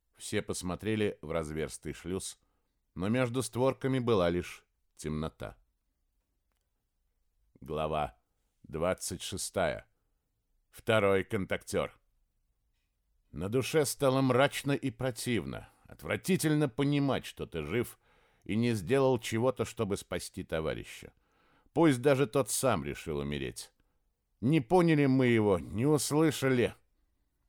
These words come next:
Что же такое Клюкштайн нашёл в своих бактериях? И ведь притащил камни с хозяина тьмы он не случайно. Фриц искал в них что-то.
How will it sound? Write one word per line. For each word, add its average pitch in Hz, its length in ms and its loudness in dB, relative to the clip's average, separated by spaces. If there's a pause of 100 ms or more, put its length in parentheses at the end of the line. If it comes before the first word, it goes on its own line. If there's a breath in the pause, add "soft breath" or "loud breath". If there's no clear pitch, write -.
(140)
Что - 260 0
же 175 120 4
такое 156 540 4
Клюкштайн 127 800 2 (460)
нашёл 95 420 -2
в - 100 -12
своих 92 380 -2
бактериях? 64 840 -6 (720)
И 117 100 0
ведь 135 200 -2
притащил 143 720 2
камни 143 440 2
с - 100 -6
хозяина 117 580 2
тьмы 123 280 0
он 117 200 4
не 107 120 0
случайно. 98 640 -4 (680)
Фриц 143 300 0
искал 147 380 4
в 69 60 -6
них 80 160 -6
что-то. - 420 -6